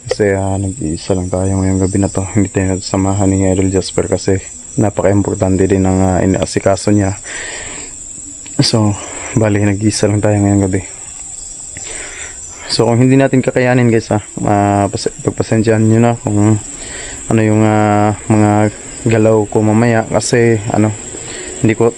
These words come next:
hindi ko kasi alam kung anong mangyayari dito sa ngayon kasi nag-iisa lang tayo guys, eh. Okay lang sana kung may kasama tayo, di ba? Kasi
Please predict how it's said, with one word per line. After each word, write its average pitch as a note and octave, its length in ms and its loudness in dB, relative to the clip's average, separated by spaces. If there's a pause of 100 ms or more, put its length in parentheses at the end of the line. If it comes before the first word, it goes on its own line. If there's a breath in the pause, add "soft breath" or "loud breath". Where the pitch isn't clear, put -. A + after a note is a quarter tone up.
(160)
hindi B2+ 240 6
ko A#2 80 2
kasi A#2+ 480 2
alam B2 240 2
kung A2 160 2
anong A2 240 4
mangyayari A2 560 4
dito G#2 240 0
sa G#2 160 2
ngayon G#2+ 160 4
kasi A2 240 0
nag-iisa A2 400 2
lang A#2+ 160 2
tayo A2+ 80 4
guys, B2 160 2
eh. A#2 80 4
Okay A2 240 2
lang A2+ 80 2
sana A2 240 2
kung A#2 160 2
may F#2+ 80 -2
kasama G2+ 400 2
tayo, G#2 320 2
di A2 160 -2
ba? G#2 160 0 (2250 loud breath)
Kasi B2+ 240 2